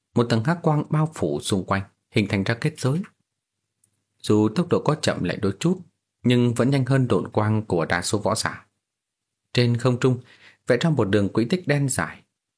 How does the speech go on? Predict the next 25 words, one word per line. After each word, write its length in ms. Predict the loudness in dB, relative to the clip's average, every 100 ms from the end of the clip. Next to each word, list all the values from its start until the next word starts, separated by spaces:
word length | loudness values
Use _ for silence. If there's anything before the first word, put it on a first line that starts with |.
| _
Không 200 | 0 2
gian 300 | 2 2 2
bị 80 | 2
áp 240 | 0 0
lực 240 | -2 -2 -8 _
mà 120 | -4
vang 200 | -2 -2 0
lên 180 | -2 0
tiếng 200 | 0 2
nổ, 260 | 0 -4 _ _ -4
lao 180 | -2 0
mạnh 300 | 0 -2 -2
về 120 | -2 0
phía 100 | 0
Đạt 200 | 0 -2
Hề 100 | -4
Vũ. 380 | -2 -2 -2 -6 _ _ _ _ _ _ _ _ _ _ _ _ _ _ _ _
Bốn 140 | 2 4
người 120 | 4
của 140 | 2
Tuyền 240 | 0 0 2
tiên 160 | 0
sinh 380 | 2 2 2 2
đứng 200 | 2 2
đầu, 240 | 2 -2